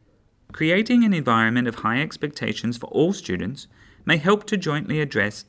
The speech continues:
some incidences of student underachievement and also inequities that exist currently in Australia and abroad. For example,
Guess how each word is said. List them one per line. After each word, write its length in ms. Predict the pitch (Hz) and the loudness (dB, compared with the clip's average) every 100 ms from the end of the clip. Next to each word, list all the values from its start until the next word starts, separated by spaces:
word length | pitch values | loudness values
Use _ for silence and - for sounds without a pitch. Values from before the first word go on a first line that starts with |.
| - | -14
some 280 | - 143 - | -4 -4 -2
incidences 800 | 160 165 123 101 - 110 120 - - | -4 -2 -4 -4 -4 -6 -6 -10 -8
of 100 | 135 | -8
student 400 | - 120 110 113 | -4 -4 -4 -4
underachievement 840 | 98 98 101 - 147 151 156 156 - | -4 -4 -6 -4 -6 -4 -6 -6 -6
and 140 | 156 151 | -6 -2
also 520 | 185 226 - 101 104 - | 0 0 0 -2 -2 -4
inequities 760 | 156 156 151 - 92 - - | -4 -4 -4 -6 -6 -6 -6
that 140 | 120 | -4
exist 440 | 127 120 156 156 - | -4 -4 -6 -6 -6
currently 420 | 160 131 - 104 | -2 -2 -2 -4
in 220 | - 120 | -2 -2
Australia 500 | 135 - 98 101 101 | -2 -4 -2 -2 -4
and 140 | - 104 | -4 -6
abroad. 480 | 117 104 92 90 - _ _ _ _ _ _ _ _ _ _ _ _ | -4 -6 -6 -8 -16 _ _ _ _ _ _ _ _ _ _ _ _
For 160 | 147 | 2
example, 540 | 147 139 190 170 98 | 2 2 -2 -2 -4